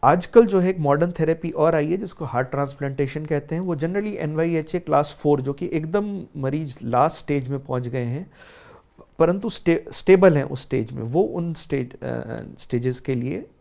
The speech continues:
reserved रखी गई है। तो अभी हम ये देखने में आ रहा है कि इस heart failure के अंदर बहुत ही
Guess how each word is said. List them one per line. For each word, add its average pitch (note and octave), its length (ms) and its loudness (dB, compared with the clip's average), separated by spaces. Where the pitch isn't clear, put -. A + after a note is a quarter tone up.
reserved A#2 400 0
रखी - 260 -10
गई A2+ 220 -8
है। - 200 -18
तो - 60 -4
अभी G3+ 300 0
हम G3+ 340 -2
ये D3 220 0
देखने E3+ 380 0
में D#3+ 180 -4
आ B2 200 -2
रहा A#2+ 140 0
है C#3+ 180 -2
कि G3+ 320 -10
इस - 220 -6
heart C#3+ 240 2
failure D3 580 0
के C#3+ 160 -2
अंदर A#2 400 -6
बहुत - 380 0
ही G#3+ 280 -6